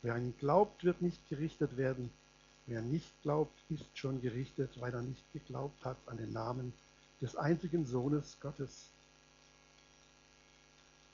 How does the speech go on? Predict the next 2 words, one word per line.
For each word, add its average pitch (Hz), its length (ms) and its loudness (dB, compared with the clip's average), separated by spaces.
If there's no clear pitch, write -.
Ja, 117 340 4
Unglaube 156 680 4